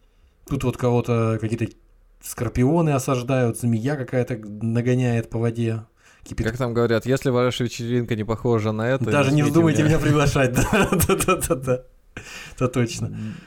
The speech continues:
Speaker 2: охренеть, вот это здесь
Speaker 1: Ну, там все как надо, да, работает. Ну, а для праведников, соответственно, у бога Ямы предназначен богатый дворец, э, все роскошные вещи,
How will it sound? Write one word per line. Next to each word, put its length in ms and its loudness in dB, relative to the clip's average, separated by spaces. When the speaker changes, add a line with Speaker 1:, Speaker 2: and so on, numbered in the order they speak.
Speaker 2:
охренеть, 1040 -2
вот 240 -4
это 220 -2
здесь 420 -4
Speaker 1:
Ну, 120 -2
там 160 2
все 120 -2
как 180 -2
надо, 300 -4
да, 260 -8
работает. 600 0
Ну, 120 4
а 60 4
для 120 0
праведников, 680 2
соответственно, 800 0
у 480 0
бога 240 0
Ямы 280 2
предназначен 540 0
богатый 360 0
дворец, 720 0
э, 560 -2
все 600 0
роскошные 640 -2
вещи, 540 0